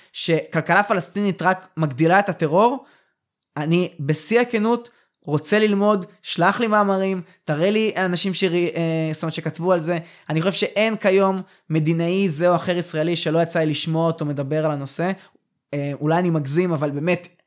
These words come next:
עשרות שעות של שמיעה של כל, אה, פוליטיקאי, אה, פרופסור, אקדמאי זה או אחר על הנושא.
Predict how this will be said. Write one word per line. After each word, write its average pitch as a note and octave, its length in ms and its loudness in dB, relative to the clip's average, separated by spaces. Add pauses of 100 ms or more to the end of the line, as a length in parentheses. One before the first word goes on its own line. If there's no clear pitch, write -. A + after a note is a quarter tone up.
(160)
עשרות A3+ 460 0
שעות G3+ 340 4
של F3 140 -2
שמיעה F#3 480 0 (260)
של E3+ 200 -4
כל, A#3 460 2 (500)
אה, D#3+ 200 2
פוליטיקאי, G3 920 0 (240)
אה, E3+ 260 0
פרופסור, F#3 880 2
אקדמאי F3+ 560 0
זה D#3+ 160 0
או F3+ 100 4
אחר E3+ 200 -2
על F3 140 0
הנושא. E3 380 -2